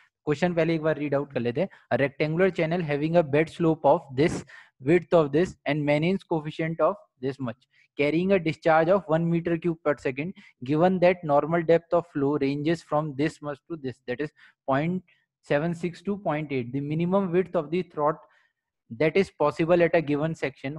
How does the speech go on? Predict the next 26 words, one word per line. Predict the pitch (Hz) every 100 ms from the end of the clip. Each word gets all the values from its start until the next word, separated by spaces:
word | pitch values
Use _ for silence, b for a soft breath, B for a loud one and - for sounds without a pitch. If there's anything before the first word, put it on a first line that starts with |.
| 135
while | 139 180 196
ensuring | 160 - 156 156 175 147
that | 139 - 143
the | 165 -
pre-, | 160 165 _ 143
prevailing | 151 165 190 202 175
normal | 156 151 165
depth | 147 147 - 135 127
does | 143 151
not | 160 170 151
exist, | 135 135 156 _ _ _ _ _
do-, | 120 143 - _
sorry, | - 113 107 -
does | 147 156
not | 170 190 147
exceeds | - - 175 196 - -
along | 139 143 151
the | 175 202 196 b b 131
reach | 139 196 - - 139
upstream | - - 175 185 175
of | 143
the | 175 165
contraction | 143 131 135 135 156 180 _ _ _ 147
is | 190 196 _ _ _ _ - - _ _ _
approximately | 135 135 156 165 - 196 180 180 185
equal | 165 - 139